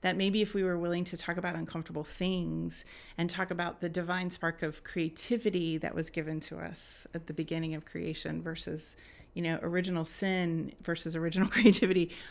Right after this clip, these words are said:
maybe we would, we would be a little bit more whole as a community. And I, I think a lot of what I see happening in our world today finds its way back to the doorstep of the church. And so we have some work to do in reconciling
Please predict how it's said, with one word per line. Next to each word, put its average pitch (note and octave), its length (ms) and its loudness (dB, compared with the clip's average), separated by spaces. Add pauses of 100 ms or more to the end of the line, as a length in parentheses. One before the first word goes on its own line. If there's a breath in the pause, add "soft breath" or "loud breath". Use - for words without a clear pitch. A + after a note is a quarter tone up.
(120 loud breath)
maybe G3 400 6
we F#3 240 6
would, E3 420 2
we F3 220 2
would E3 320 2
be F3 300 2
a D#3+ 40 2
little E3+ 220 2
bit E3+ 180 0
more E3+ 200 0
whole E3 340 -2
as - 140 -2
a D#3+ 80 -6
community. D#3+ 880 -2
And F3 180 -2
I, F3+ 300 0
I F#3 100 4
think F#3+ 240 -2
a E3+ 60 2
lot E3 260 2
of E3+ 140 0
what E3+ 100 0
I E3 220 2
see E3 300 -2
happening F3 500 0
in E3 100 0
our D#3+ 100 -2
world F3 280 -2
today E3 600 -4
finds F#3+ 240 2
its F3 200 -4
way D#3+ 120 -2
back D3+ 280 -2
to - 100 -4
the D#3 80 -2
doorstep - 520 -8
of - 120 -8
the - 80 -6
church. - 560 -10
And F3 100 -2
so F3+ 140 0
we G3+ 140 2
have F3+ 180 0
some E3 220 0
work D#3+ 220 -4
to D3+ 100 -4
do D#3+ 240 -4
in E3 160 -4
reconciling E3 920 -4